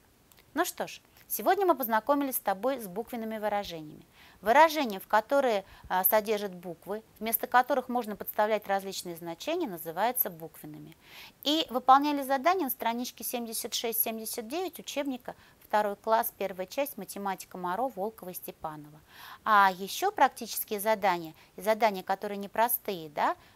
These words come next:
я взяла из рабочей тетради и, а, тетради для проверочных работ.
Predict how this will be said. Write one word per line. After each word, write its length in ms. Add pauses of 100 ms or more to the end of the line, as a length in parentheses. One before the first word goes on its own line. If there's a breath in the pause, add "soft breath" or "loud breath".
(120)
я 100
взяла 320
из 300
рабочей 480
тетради 680
и, 260 (260 soft breath)
а, 140
тетради 440
для 120
проверочных 640
работ. 440